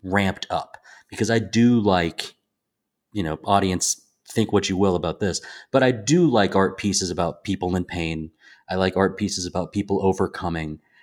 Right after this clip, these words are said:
And this, uh, kind of scratched those kind of artistic itches that I had.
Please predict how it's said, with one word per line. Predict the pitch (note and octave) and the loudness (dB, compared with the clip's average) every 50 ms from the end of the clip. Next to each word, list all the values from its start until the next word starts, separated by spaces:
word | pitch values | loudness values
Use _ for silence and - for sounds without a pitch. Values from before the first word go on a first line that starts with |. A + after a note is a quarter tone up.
| _ _ _ | _ _ _
And | G2+ F#2+ F#2 F2+ E2+ | -4 -4 -4 -2 -4
this, | F#2 G2+ F#2+ G#2+ A#2 A#2 - - - - - - - | -4 -2 0 0 0 0 0 -2 -4 -6 -8 -6 -6
uh, | F#2+ F#2 D2+ D#2 - - | -6 -6 -6 -8 -6 -2
kind | - A#2 A2+ A2+ G#2 G2+ | 0 2 2 2 2 2
of | G2 F#2 D#2+ - - - - _ _ _ _ _ _ _ | 2 2 0 -4 -10 -18 -20 _ _ _ _ _ _ _
scratched | - - - - A#2+ A#2 A2+ G#2 - - - - G#2 | -6 -6 -2 0 2 2 2 2 0 -2 -4 0 2
those | A2 A2 G#2 G2 F#2 - | 4 4 4 4 2 0
kind | - - A#2+ A#2 A2 G#2 G2 | -2 -2 0 0 2 2 2
of | F#2+ - | 0 0
artistic | F2+ F#2+ - - - - G#2+ - - G#2 - - - - | 0 0 -2 -2 -4 -4 -4 -2 -2 -4 -6 -6 -4 -4
itches | A2+ G#2 - - F#2 E2 D#2+ E2 - | -2 -2 0 -2 -2 -2 -4 -6 -6
that | - E2 D#2+ | -6 -6 -4
I | D#2 D2+ | -6 -6
had. | - - F2 D#2+ D#2+ C#2+ C#2 D#2 - | -2 0 2 2 2 0 -2 -6 -8